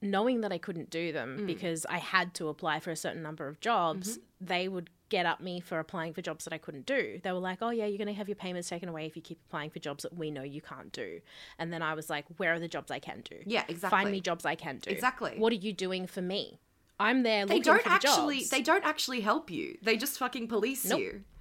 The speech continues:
Speaker 2: Like, the whole,
Speaker 1: Mm-hmm.
Speaker 2: the whole point of these, these agencies is supposed to be helping you find employment, and all
Speaker 1: Yep.
Speaker 2: they do is just fucking bully you and threaten you.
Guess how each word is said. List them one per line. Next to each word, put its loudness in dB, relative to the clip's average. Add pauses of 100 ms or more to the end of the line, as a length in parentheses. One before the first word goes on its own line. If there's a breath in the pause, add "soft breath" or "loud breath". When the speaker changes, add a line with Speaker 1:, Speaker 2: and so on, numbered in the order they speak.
(380 soft breath)
Speaker 2:
Like, 4
the 4
whole, 8
Speaker 1:
Mm-hmm. 2 (100)
Speaker 2:
the 0
whole 4
point 2
of -4
these, -2
these -2
agencies 0
is 0
supposed 0
to -4
be 0 (180 loud breath)
helping 4
you -2
find 4
employment, -2 (340 loud breath)
and 6
all 4
Speaker 1:
Yep. 4
Speaker 2:
they 4
do 0 (100)
is -2
just -10
fucking -6
bully -2
you -4 (400 loud breath)
and -6
threaten -2
you. -6